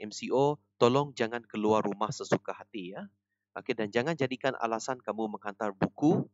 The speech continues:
ah, kamu lepas daripada pihak polis dan sebagainya. Okey, jadi jangan buat hal, ah. Kita tunggu dulu arahan saya bila kamu boleh hantar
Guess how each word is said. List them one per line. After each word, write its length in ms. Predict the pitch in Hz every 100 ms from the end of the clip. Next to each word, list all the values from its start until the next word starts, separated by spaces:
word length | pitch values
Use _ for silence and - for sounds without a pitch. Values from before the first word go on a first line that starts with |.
| _ - - - _ -
ah, 680 | 107 101 92 90 - 80 - _ _ _
kamu 320 | 110 110 110
lepas 360 | - 143 139 -
daripada 400 | 110 117 107 110
pihak 240 | 107 107 -
polis 240 | 113 127 -
dan 120 | 107
sebagainya. 560 | - 107 104 123 147 165 _ _ _ _
Okey, 320 | 107 143 135
jadi 400 | 117 127 123 120 _
jangan 240 | 131 131
buat 200 | 135 107
hal, 180 | - 123
ah. 140 | 113 196 - _
Kita 240 | _ 117 139
tunggu 480 | - 139 147 196 190
dulu 240 | 139 139
arahan 400 | 117 113 113 127
saya 520 | 110 110 104 127 202 160
bila 280 | - 135 135
kamu 240 | 110 110 110
boleh 240 | 107 107
hantar 400 | - 98 123 117